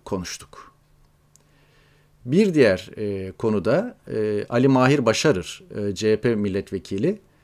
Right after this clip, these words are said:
Ankara Bölge İstinaf Mahkemesi Başkanı Esat Toklu'nun bir görüntüsünü paylaşmış. Togo kulelerini yapan firmanın patronunun mahkemesinden hemen önce patronun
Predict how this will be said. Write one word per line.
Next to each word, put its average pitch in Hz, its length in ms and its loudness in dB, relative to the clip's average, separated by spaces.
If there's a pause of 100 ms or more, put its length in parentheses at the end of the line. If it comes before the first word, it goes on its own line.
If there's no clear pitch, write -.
(260)
Ankara 147 420 2
Bölge 135 240 6
İstinaf 139 420 0
Mahkemesi 107 720 0 (140)
Başkanı 107 360 -2
Esat 110 360 -2
Toklu'nun 127 520 0 (520)
bir 143 380 0
görüntüsünü 139 580 2
paylaşmış. - 760 -8 (360)
Togo 175 340 8
kulelerini 110 480 4
yapan 107 340 -2
firmanın 110 420 0
patronunun 117 500 -2
mahkemesinden 113 880 2
hemen 139 320 0
önce 90 420 -6 (360)
patronun 143 640 2